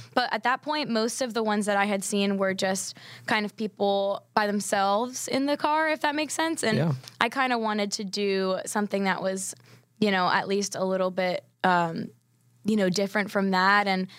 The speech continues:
Speaker 1: kind of show, like, an aspect into, like, the inspiration of the song. So
Speaker 2: Right.
Speaker 1: I have, like, my boyfriend in the car with me, and I'm showing him the song, which is kind of the part that people <laughs> fell in love
Speaker 2: <laughs>
Speaker 1: with,
Speaker 2: Yeah, no, it's so
Speaker 1: obviously.
Speaker 2: endearing. It's so cute.
Speaker 1: Um,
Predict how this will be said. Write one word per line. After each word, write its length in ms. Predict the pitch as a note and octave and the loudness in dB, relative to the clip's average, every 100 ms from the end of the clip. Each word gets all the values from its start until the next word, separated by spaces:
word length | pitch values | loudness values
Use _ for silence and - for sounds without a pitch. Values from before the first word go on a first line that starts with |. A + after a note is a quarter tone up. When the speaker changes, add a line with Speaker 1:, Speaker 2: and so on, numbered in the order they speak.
| - - | -20 -2
Speaker 1:
kind 220 | A3+ G#3+ | 0 0
of 100 | G3+ | -2
show, 540 | - - G#3+ F#3+ F#3+ F#3+ | -6 -4 -2 0 0 0
like, 200 | F#3 F#3+ | -2 -4
an 100 | F#3 | 0
aspect 540 | F#3 F#3 F#3+ G3 F#3 - | 4 4 2 -2 -2 -2
into, 420 | F#3+ F#3+ F#3+ F3+ | -2 -2 -2 -4
like, 220 | F3+ F3 | -4 -4
the 100 | G3 F#3+ | -4 0
inspiration 800 | F#3+ F3 F#3 F#3 - - F#3 F#3+ | 0 0 -6 -6 -4 -4 -2 -4
of 140 | F#3 | -2
the 80 | F#3 | -6
song. 500 | - F#3 F3 F3+ A3 | 0 2 2 2 0
So 160 | - | 0
Speaker 2:
Right. 260 | F#3+ F#3 - - - - | 2 2 -2 -8 -14 0
Speaker 1:
I 120 | G3+ | 0
have, 400 | G#3 G3 F#3+ F#3 | 4 2 2 0
like, 160 | G3 F#3+ | -4 0
my 160 | F#3 E3+ | -2 0
boyfriend 480 | F#3 F3+ F#3+ F3+ | -2 -2 0 0
in 120 | F3+ F3 | 0 -2
the 60 | |
car 400 | F3 F3+ E3+ F3 | 0 2 4 2
with 240 | F3 F3 F3 | 0 -4 -2
me, 320 | F3 F3+ F#3+ - - | 0 0 -2 -4 -4
and 140 | G3 F#3 | -2 0
I'm 260 | F3 F3+ | -2 -4
showing 400 | - G3 F3+ F3+ | -4 -2 -2 -2
him 180 | F3+ E3+ | -4 -4
the 80 | - | -8
song, 380 | - - - G#2 | -6 -6 -8 -8
which 240 | A2+ - | -8 -4
is 380 | F3+ G3+ - - - | -4 -4 -8 -8 -2
kind 240 | G#3+ G3 | 0 2
of 160 | F#3+ G3+ | 0 -4
the 80 | |
part 240 | F3+ F#3 F3 | 0 -2 0
that 160 | G3 | -2
people 280 | C4 C4 C#4+ | 0 0 0
<laughs> 20 | D#4 | 0
fell 220 | D4+ C#4 | 0 0
in 100 | C4 | 0
love 240 | A3+ A#3 | 0 0
Speaker 2:
<laughs> 0 | |
Speaker 1:
with, 260 | A#3 G#3+ A3+ | 0 0 0
Speaker 2:
Yeah, 320 | - F#3+ F#3+ - | 0 0 0 0
no, 160 | F#3+ | 0
it's 120 | F#3 | 0
so 60 | A#3 | -2
Speaker 1:
obviously. 180 | G#3+ G#3+ | 0 0
Speaker 2:
endearing. 420 | D3+ G3 A3 B2+ | 0 0 0 0
It's 180 | A#2 A3 | 2 2
so 60 | A3 | 2
cute. 340 | G#3 G3 | 2 2
Speaker 1:
Um, 100 | G3 | -2